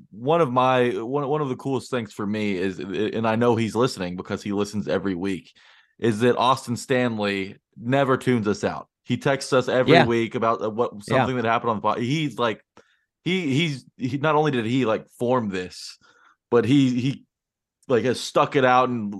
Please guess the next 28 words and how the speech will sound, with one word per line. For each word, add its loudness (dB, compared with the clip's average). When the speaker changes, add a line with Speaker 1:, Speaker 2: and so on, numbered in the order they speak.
Speaker 1:
uh, -2
I, 4
Speaker 2:
Yeah. 4
Speaker 1:
I 0
guess 0
he 2
enjoys 4
listening -2
to 0
us. 2
I, 2
you 0
know, -2
there's -2
not -2
many -2
of -4
them -4
that, -4
<laughs> 0
out 2
there 4
that -4
do. 0
I 4
Speaker 2:
And 4
Speaker 1:
mean, 10
Speaker 2:
look, 2